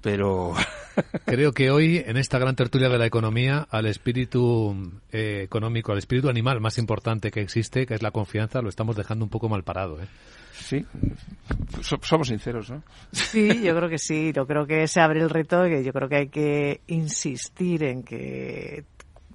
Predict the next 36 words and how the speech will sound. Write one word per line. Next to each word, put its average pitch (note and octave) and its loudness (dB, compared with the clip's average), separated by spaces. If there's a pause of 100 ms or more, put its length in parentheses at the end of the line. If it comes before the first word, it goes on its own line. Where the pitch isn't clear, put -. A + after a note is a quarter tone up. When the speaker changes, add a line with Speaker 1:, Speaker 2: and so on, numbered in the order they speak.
Speaker 3:
las B2+ -10
generaciones C3+ -6
que D3 -6
vengan, D3+ -2
y A2 -6
nosotros D#3+ -8
también, C3+ -6
¿no? D#3 -6 (260)
Hay C#3 -2
que D#3 0
trabajar C#3+ -2
cada D3+ 0
ma-, D3 -4 (120)
cada B2 -2
vez C#3+ -6
más D#3 -2 (380)
en C3+ -6
de D#3+ 2
verdad C3+ -4
tener C3+ -6
sentimientos - -8
y A#2+ -8
tener B2+ -6
una, C#3 0
una C#3+ -2
decisión D3+ -6
crítica, E3 -2
tener, C#3 -8 (220)
al C#3 -8
fin G3 -8
de F#3+ -4
cuentas, D3+ -8 (400)
volvemos C3 -6
a D#3+ -2
lo B2 -6
mismo. D#3 -6